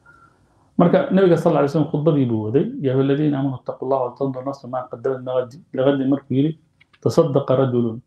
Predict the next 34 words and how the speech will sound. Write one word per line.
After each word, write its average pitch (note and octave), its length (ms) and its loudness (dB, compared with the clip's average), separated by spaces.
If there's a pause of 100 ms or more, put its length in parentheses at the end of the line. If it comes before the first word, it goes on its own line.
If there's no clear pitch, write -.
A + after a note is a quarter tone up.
(500)
من B2 460 2
ديناره." C3 640 4
Markuu C3+ 500 -2
intaa D3+ 300 4
guubaabiyey, B2+ 640 4 (640)
buu B2 160 -2
wuxuu E3 240 2
yidhi, A#2+ 420 4 (640)
xadiidka D3 360 -2
markuu D3+ 260 -2
walow D3+ 180 4
bishiqqi C#3 400 -2
tamr D3 280 2
uu C3 140 -4
yidhi, A#2+ 140 0
"فجاء C3 380 2 (120)
رجل." C#3 400 0
Nin C3+ 140 -16
baa A2+ 140 -8
yimid. G#2+ 280 -20 (680)
"ومن C3+ 240 2
الأنصار." B2 560 -2
Ansaartii A#2+ 540 -6
ka A#2+ 100 -6
mid A2 200 -4
ah. G2+ 100 -10 (680)
"بصرة." D#3 720 4 (680)
Wuxuu A#2+ 220 -2
la C#3 80 4
yimid, C#3 440 2 (920)
xirmo D3 320 4
ayuu C#3+ 220 0
la A#2 100 -2
yimid. G2+ 260 -8